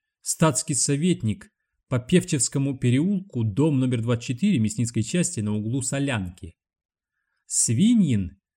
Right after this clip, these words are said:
воспет Пушкиным. Вот и Свиньин русский жук. Свиньин был человек известный,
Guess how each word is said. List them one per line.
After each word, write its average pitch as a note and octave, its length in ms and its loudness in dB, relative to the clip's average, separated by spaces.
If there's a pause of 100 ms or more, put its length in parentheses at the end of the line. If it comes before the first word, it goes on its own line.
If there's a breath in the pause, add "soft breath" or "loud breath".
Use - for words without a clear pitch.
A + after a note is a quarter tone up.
(200)
воспет A#2 680 -2
Пушкиным. F2+ 720 -2 (640)
Вот G2+ 280 -2
и C#3 80 2
Свиньин F3 720 4
русский E3 600 2
жук. C#3+ 500 -4 (880)
Свиньин D3 640 2
был C3 160 -2
человек B2+ 520 -4 (400)
известный, A#2 640 -4